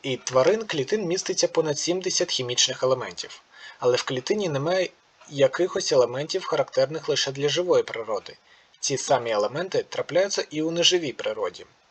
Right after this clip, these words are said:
Усі хімічні елементи за вмістом у живій клітині поділяються на три групи:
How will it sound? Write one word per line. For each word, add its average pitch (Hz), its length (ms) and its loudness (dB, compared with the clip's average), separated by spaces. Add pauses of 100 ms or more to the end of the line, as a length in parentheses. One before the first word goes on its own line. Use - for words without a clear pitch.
(340)
Усі 147 220 0
хімічні 123 480 0
елементи 151 580 0
за 127 200 0
вмістом 160 580 0
у 143 80 -6
живій 139 260 0
клітині 180 480 -2
поділяються 139 580 0
на 131 100 -4
три 131 180 -2
групи: - 360 -8